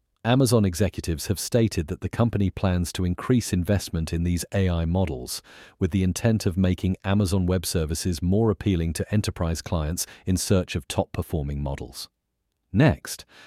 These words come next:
Samsung has revealed a new generative A I model named Samsung Gauss, developed by its research unit, Samsung Research. The Gauss consists of three parts: language for text generation,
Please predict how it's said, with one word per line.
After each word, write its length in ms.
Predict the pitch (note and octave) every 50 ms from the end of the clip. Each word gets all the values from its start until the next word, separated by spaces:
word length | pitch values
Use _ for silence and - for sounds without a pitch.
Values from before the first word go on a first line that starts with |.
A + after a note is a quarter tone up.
| - -
Samsung 600 | - - - C#3 D#3+ D3+ - - E2 D2 D2 D2+
has 180 | G2 E2+ -
revealed 340 | F#2+ E2+ D2+ F#2+ F#2 F2+ E2+
a 80 | F2+ E2
new 380 | E2 E2+ F2+ G#2 B2 C3+ C3+
generative 560 | A2+ - - F#2+ F#2+ G2 F2+ F2 - G2+ E2 - -
A 160 | F#2+ F2+ E2+
I 160 | D#2+ D#2 D2+
model 340 | D2 C#2+ C#2+ C#2+ C#2 C2+ - - - - - -
named 240 | F#2 E2+ E2 D#2 -
Samsung 640 | - - G2 E2+ F2 E2+ - - F2+ F2 F2 D#2+
Gauss, 480 | - E2+ D2 C2 - - - - - - _ _ _ _ _ _
developed 420 | - G#2 D#2 G2+ G2 G#2 G2 - -
by 160 | - F2 E2+
its 220 | E2+ - - -
research 500 | G#2+ B2 B2+ - - F2 D2 C2 - -
unit, 320 | D#2 C#2+ C2+ C#2 C#2+ - - _ _ _
Samsung 560 | - - - F#2+ E2 D#2 - - E2 D#2 D2+ D2
Research. 600 | E2 E2+ E2 - - B1+ A#1 - - - - _ _ _ _ _ - - - - - -
The 80 | - G2+
Gauss 360 | - A#2 A2+ C3 C3+ - -
consists 560 | - - F2+ - - - F2+ - - - -
of 80 | D#2 -
three 300 | - - - G#2+ G2+ F2+
parts: 560 | - - D#2 C2 B1 - - - - - - _ _ _ _ _ _ -
language 540 | F2+ F2 E2+ F2 E2+ G#2 C#3+ D3+ - - - _
for 120 | - -
text 340 | - - B2 C3+ - - -
generation, 600 | - F2 D#2 D2+ D#2 D#2 D#2 - - G#2+ B2 A#2+